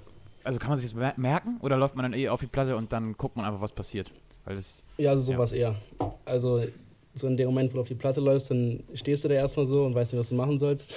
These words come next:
Speaker 2: <laughs> Bist erstmal so ein bisschen überwältigt, ähm, auch von der Kulisse. Aber ja, dann schaltest du eigentlich den Kopf auch so ein bisschen ab und spielst halt Handball. Ist ja auch nicht,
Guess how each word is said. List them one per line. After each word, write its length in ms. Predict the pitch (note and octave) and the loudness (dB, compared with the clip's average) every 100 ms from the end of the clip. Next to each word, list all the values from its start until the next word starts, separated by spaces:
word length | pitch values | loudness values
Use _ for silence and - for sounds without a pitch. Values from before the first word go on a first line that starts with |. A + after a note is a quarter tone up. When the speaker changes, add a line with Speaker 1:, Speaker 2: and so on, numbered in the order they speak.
| - - _ _ | -14 -18 _ _
Speaker 2:
<laughs> 400 | - - - - | -18 -18 -14 -6
Bist 140 | A#2+ | -2
erstmal 240 | B2 A#2 A#2+ | -2 0 0
so 40 | |
ein 20 | |
bisschen 220 | A#2 A#2 | 0 0
überwältigt, 680 | A2+ A2 B2+ C#3 C3+ - - - | 2 4 2 2 0 -4 -12 -6
ähm, 320 | A#2 A2+ A2 | -2 0 -2
auch 120 | A2 | -4
von 140 | - | -4
der 80 | A2+ | -4
Kulisse. 420 | G#2+ B2 C3 C#3+ C3+ - - - - _ _ _ _ - | -2 -2 0 -2 -2 -10 -20 -20 -20 _ _ _ _ -12
Aber 600 | - A2+ A2 G#2+ G#2 G#2+ G#2 - | -6 -2 0 2 2 0 -4 -8
ja, 240 | G#2+ G2 G2 - - | -6 -6 -8 -12 -6
dann 140 | A2 | -4
schaltest 380 | G#2 A#2 A#2 A#2 | -2 -2 -4 -2
du 40 | |
eigentlich 140 | A2 A2 | -4 -4
den 120 | A2+ | -4
Kopf 240 | G#2 A2 - | -6 -6 -6
auch 140 | G#2 - - | -10 -10 -16
so 140 | - | -6
ein 60 | A2 | -4
bisschen 260 | A#2 - A2+ | -4 -4 -2
ab 300 | A#2+ A#2+ - | -2 -4 -4
und 400 | A2 G#2 - - | -2 -2 -4 -12
spielst 280 | - - A#2 | -8 -4 -2
halt 100 | A2 | 0
Handball. 360 | A2+ A#2 A2 B2+ - - - - _ _ | 0 0 0 -2 -8 -20 -20 -20 _ _
Ist 100 | - | -4
ja 80 | A#2 | 0
auch 80 | G#2 | 2
nicht, 440 | G#2+ G#2 - - | 0 -2 -6 -12